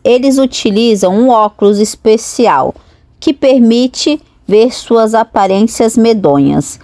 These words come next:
A mansão, na verdade, é uma complexa máquina cheia de engrenagens e sistemas mecânicos, e sua movimentação é feita através da energia dos mortos.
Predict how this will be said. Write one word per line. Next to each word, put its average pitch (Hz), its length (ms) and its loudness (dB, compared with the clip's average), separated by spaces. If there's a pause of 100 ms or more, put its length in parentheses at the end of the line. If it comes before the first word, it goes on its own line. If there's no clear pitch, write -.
(260)
A 262 120 0
mansão, 269 440 0
na 247 180 2
verdade, 190 840 0
é 196 140 2
uma 220 200 0
complexa 214 1000 -4
máquina 185 640 -2
cheia 220 500 0
de 208 200 -2
engrenagens 196 920 0 (300)
e 277 100 0
sistemas 247 640 0
mecânicos, 214 1000 -2 (360)
e 226 80 2
sua 294 280 -2
movimentação 247 1080 0
é 208 80 0
feita 214 440 -2
através 202 640 0
da 208 180 2
energia 214 600 0
dos 220 320 0
mortos. 180 800 -2